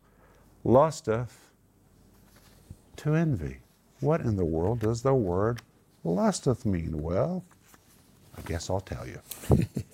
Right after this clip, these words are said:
It's the Greek word epipatheo. The word "patheo" means to yearn for something. But when the word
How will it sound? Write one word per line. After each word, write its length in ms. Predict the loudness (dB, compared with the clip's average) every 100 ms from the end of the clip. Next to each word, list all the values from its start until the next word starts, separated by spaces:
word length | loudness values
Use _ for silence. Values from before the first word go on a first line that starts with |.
| -20 -12 4
It's 220 | 6 6
the 100 | 2
Greek 340 | 4 4 4 2
word 160 | 0 0
epipatheo. 920 | -2 0 -2 -2 -6 -4 -6 -6 -16 -20 -20 -20 -20 -20 -20 -18 -14 -16 -18 -20 -4
The 80 | 0
word 300 | 4 4 2
"patheo" 500 | -2 0 2 2 2
means 280 | 0 -4 -4
to 100 | -2
yearn 420 | 0 2 2 2
for 140 | 0
something. 600 | -4 -4 -8 -6 -4 -4 -8 -18 _ _ _ _ -20 -20 -20 -20 -20 -20 -20 -20 -20 -20 -8
But 100 | -2
when 160 | 2 2
the 100 | 4
word 260 | 4 2